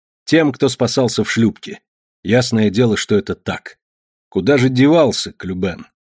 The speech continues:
Вероятно, он стал жертвой своего промаха. Он, наверное, погиб среди утёсов Дувр. Нагромождение догадок, во многом соответствовавшее истине,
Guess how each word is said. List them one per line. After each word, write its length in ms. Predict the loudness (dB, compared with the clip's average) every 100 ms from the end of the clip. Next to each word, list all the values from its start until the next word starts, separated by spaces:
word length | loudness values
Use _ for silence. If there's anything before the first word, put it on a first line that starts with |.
| _ _ _ -12
Вероятно, 540 | -2 2 2 2 0
он 120 | 0
стал 340 | 0 0 0 0
жертвой 540 | 2 2 2 0 0
своего 380 | 0 0 2 0
промаха. 640 | 0 0 0 -4 -18 -20 _ _ _ _ _ 0
Он, 180 | 2
наверное, 440 | 4 4 4 2 0
погиб 540 | 0 -2 0 -2 -2 -18 _
среди 420 | -4 -2 2 4
утёсов 560 | 2 2 -2 0 -4
Дувр. 480 | -2 -2 -2 -6 -18 _ _ _ _ _ _ _ _ _ _
Нагромождение 720 | -8 -2 0 0 2 2 2
догадок, 580 | 0 -2 0 2 0 0
во 100 | 2
многом 300 | 2 2 0
соответствовавшее 920 | 0 -2 0 0 2 -2 0 -2 -4
истине, 680 | -2 -4 -2 0 2 2 -2